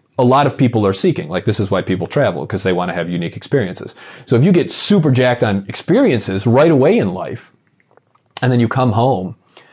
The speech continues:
and you're like, "Yeah, uh, you have to work nine to five and have a four oh one K and enter numbers into an Excel spreadsheet all day," it can be really difficult to readjust.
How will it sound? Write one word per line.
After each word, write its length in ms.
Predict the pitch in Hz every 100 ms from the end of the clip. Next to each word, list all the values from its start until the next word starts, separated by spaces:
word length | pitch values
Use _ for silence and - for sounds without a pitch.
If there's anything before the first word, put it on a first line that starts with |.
| _ -
and 120 | 113
you're 100 | 104
like, 280 | 98 90 -
"Yeah, 180 | 139 120
uh, 320 | - 110 110
you 120 | 131
have 100 | 180
to 60 | 156
work 460 | 107 107 110 - _ _ _ _ _
nine 240 | 107 87 101
to 60 |
five 380 | 139 95 87 98
and 120 | 110 95
have 100 | 92
a 60 |
four 220 | - 95
oh 60 | 95
one 160 | 117 120
K 460 | - 92 98 113 - _ _ _
and 420 | 95 92 90 87 82 _ _ -
enter 380 | 110 117 104 101
numbers 360 | 104 101 95
into 360 | 95 90 87 87
an 100 | 101
Excel 240 | - 147
spreadsheet 500 | 120 120 107 - 90 -
all 180 | 98
day," 400 | 90 90 90 113 - _ _ _ _ _
it 100 | 120
can 120 | -
be 80 | 117
really 400 | 92 104 117 110
difficult 420 | 104 104 101 90
to 80 | 85
readjust. 880 | 85 92 85 - 95 - - - -